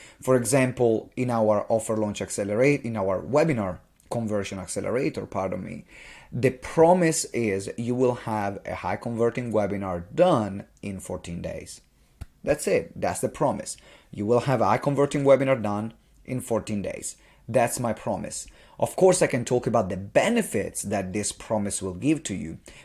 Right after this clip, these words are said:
but I have one core promise, a high converting webinar done in fourteen days. And that's what attracts people, is the clarity of the expectations that they, what they're going to get.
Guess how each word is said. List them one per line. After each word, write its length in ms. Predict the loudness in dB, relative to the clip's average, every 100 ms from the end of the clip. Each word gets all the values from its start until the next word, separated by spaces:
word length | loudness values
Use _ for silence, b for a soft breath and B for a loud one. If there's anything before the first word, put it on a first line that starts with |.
| 2
but 100 | 4
I 60 |
have 280 | 4 4 4
one 300 | 4 2 0
core 180 | 0 -2
promise, 640 | 0 -2 -2 -2 -10 -14 _ b b b b
a 80 | -6
high 240 | -2 -2
converting 560 | 0 2 4 6 4 8
webinar 400 | 8 8 2 0
done 320 | -2 -2 -8 _ _ _ _ _ -4
in 160 | -2 0
fourteen 480 | 0 -2 -2 -4
days. 360 | -4 -8 -12 -14 -16 _ _ _ b b b b b b
And 240 | 2 4 6
that's 240 | 6 6
what 140 | 2
attracts 400 | 2 2 2 2
people, 440 | 0 -2 -2 -4 -8
is 160 | -4 -2
the 80 | -2
clarity 760 | -4 2 6 6 6 -4 -10 _
of 200 | 0 0
the 80 | 0
expectations 1040 | 0 -2 -4 -6 0 2 4 2 0 -4
that 120 | -4 -4
they, 80 |
what 380 | -4 -2 0 2
they're 140 | 0 -2
going 300 | -4 -8 -10
to 80 |
get. 260 | -8 -10 -10